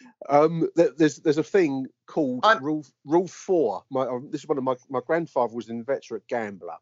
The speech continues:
Speaker 1: This is, I'm gonna share some family
Speaker 2: Is that a
Speaker 1: secrets with this.
Speaker 2: ten p deduction rule?
Speaker 1: Um, it seems Rule four deductions. This is, this is where you deduct, um,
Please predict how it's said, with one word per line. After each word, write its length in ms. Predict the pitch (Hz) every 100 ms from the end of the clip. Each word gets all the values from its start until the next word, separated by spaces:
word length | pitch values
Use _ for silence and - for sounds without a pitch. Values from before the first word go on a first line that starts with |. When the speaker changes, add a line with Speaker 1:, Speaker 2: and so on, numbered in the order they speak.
| _
Speaker 1:
This 160 | 107 -
is, 80 | - - -
I'm 60 | 151
gonna 100 | 156
share 380 | - 190 156 123
some 160 | 127
family 320 | - 123 113
Speaker 2:
Is 80 | 107
that 180 | 170 160
a 120 | 147
Speaker 1:
secrets 60 | -
with 80 | 165
this. 160 | 160
Speaker 2:
ten 80 | 151
p 180 | 151 143
deduction 540 | 139 131 - - 101 90
rule? 220 | 85 76 - - _ _
Speaker 1:
Um, 300 | 131 151 156
it 140 | 139 135
seems 400 | 170 190 170 180
Rule 160 | 214
four 220 | - 190
deductions. 720 | 170 165 - - - 113 98
This 160 | 151 151
is, 200 | 160 -
this 160 | 147 151
is 100 | 139
where 100 | 147
you 140 | 139
deduct, 560 | 135 123 135 _ - -
um, 520 | 135 131 131 131 131